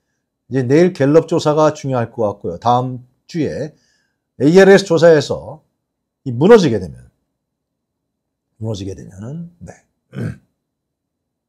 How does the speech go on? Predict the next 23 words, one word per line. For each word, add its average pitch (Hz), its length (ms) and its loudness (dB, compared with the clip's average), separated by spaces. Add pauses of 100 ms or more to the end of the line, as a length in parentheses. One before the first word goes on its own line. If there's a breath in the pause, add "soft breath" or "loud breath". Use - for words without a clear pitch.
(1300)
윤석열은 110 400 -8
갈 - 180 -16
데가 95 180 -10
없는 85 200 -16
것입니다. - 420 -20 (640)
제가 117 280 -4
생각했을 110 480 -8
때 95 120 -14
계엄령 117 580 -8 (380)
턱도 - 320 -8
없습니다. - 460 -8 (220)
네. - 80 -20 (840)
우리 120 140 -10
김종대 156 420 0
전 160 160 0
의원 175 140 -2
아직 156 180 -4
도착 208 260 -4
안 117 120 -2
하셨나요, 110 420 -8
이 107 80 -12
피디? 180 380 -12
네. 80 280 -20